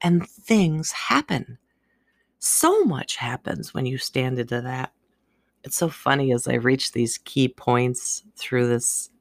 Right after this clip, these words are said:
uh, talk here, I'm noticing the timer count down, and it's, like, nine oh nine or eighteen eighteen, and it's, like, just so brilliant that I feel like this infinite intelligence is moving this conversation.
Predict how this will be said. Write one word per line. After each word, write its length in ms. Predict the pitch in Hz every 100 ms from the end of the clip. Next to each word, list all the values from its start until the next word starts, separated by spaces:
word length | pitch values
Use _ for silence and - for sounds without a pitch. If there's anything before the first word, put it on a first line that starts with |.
| _ -
uh, 220 | - 120
talk 360 | - 127 135 -
here, 380 | 123 120 120 - - - - - -
I'm 180 | 123
noticing 460 | 123 120 123 - 117
the 100 | 113
timer 340 | - 120 120
count 280 | 117 120 -
down, 360 | 120 117 117 117
and 140 | 113
it's, 240 | 117 - 117
like, 380 | 113 107 - _ - _ _ -
nine 480 | 123 123 123 123
oh 180 | 120 120
nine 680 | 120 117 120 120 117 120 113
or 260 | 110 110 - -
eighteen 520 | 143 139 - 139 131 -
eighteen, 720 | 127 - - 127 117 117 110
and 140 | 110
it's, 260 | 107 - -
like, 200 | 110 117
just 260 | - -
so 120 | 127
brilliant 600 | 120 113 123 123 117 110 -
that 300 | 123 113 110 _ _ - - _ _ _ - -
I 140 | 131 131
feel 640 | - 147 147 139 131 120
like 380 | 117 117 113 -
this 560 | 113 117 117 - - - _ _ _ _ _ _
infinite 400 | 139 127 127 -
intelligence 720 | 120 113 123 117 113 113 110 -
is 240 | 120 123
moving 320 | 123 113 113
this 160 | 113 -
conversation. 880 | - 113 110 - 113 110 - 120